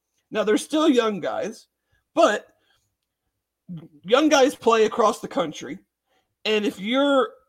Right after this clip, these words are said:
if you're showing that you have really good ability, you're forcing teams to play you. Like, being a, a sophomore or a redshirt freshman anymore, like,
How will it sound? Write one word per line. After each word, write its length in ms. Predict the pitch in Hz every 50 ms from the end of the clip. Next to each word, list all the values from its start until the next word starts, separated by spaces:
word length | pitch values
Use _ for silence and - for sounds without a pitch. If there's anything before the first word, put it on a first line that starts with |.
| _ -
if 180 | 208 202 -
you're 160 | 185 226 254
showing 440 | 247 - - 262 254 262 269 285 269
that 140 | 247 202 160
you 180 | 196 220 269 311
have 340 | - 233 226 214 185 180
really 220 | 190 202 214 220 220
good 180 | 185 214 208
ability, 540 | 208 180 185 190 190 190 170 151 151 143 143 _ _ _ _
you're 300 | 156 175 196 220 220 214
forcing 500 | 214 - 220 214 214 - - 214 196 190
teams 320 | - - 180 175 165 165 -
to 80 | - 160
play 240 | - 196 170 143
you. 120 | 123 131 147
Like, 200 | 165 156 147 - _ _ _ _ _ _ _ _ _ _ _ _ _ _
being 320 | - 233 269 285 285 277 277
a, 120 | 262 - - -
a 220 | 190 208 247 -
sophomore 800 | - - - 214 214 214 240 - - 214 214 208 208 208 208 -
or 200 | - 175 185 180
a 140 | 175 190 208
redshirt 440 | 214 202 - - 214 202 180 - -
freshman 400 | - 196 190 - - 190 185 180
anymore, 500 | 170 160 165 165 160 160 156 151 143 - _ _ _ _ _ _ _ _ -
like, 160 | - - -